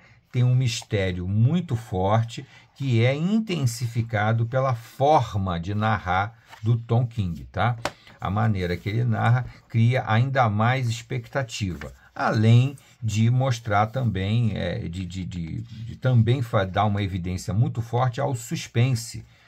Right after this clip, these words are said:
Então a história é bem interessante, você vê ainda os personagens muito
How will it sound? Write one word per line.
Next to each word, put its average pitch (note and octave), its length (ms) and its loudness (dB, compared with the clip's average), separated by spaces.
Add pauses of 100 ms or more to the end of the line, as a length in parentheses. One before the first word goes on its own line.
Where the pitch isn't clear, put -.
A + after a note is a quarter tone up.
(240)
Então - 280 0
a E3+ 60 2
história C#3+ 540 0
é C3 100 0
bem A2+ 420 -2
interessante, A2+ 920 0 (260)
você A#2+ 400 0
vê G2+ 280 2
ainda A2 320 4
os A2 120 -2
personagens G#2 840 -2 (280)
muito A#2+ 600 4